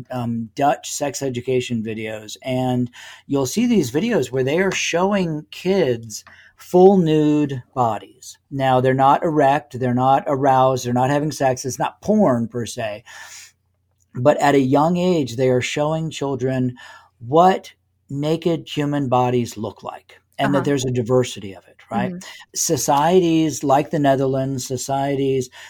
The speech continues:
Speaker 1: like Japan, um, Scandinavia, places where, uh, they have accepted social nudity,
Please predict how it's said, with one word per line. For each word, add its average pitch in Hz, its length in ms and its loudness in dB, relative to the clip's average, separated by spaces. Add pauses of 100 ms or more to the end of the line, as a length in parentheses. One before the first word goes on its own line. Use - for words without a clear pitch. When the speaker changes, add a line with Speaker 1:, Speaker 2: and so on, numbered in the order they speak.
(120)
Speaker 1:
like 127 220 0
Japan, 127 920 -2
um, 120 520 -6
Scandinavia, 127 1120 -2 (400)
places 160 680 -2
where, 131 840 -2
uh, 123 880 -8
they 139 200 -4
have 131 240 -2 (120)
accepted 143 600 -6
social 131 380 -8
nudity, 131 560 -8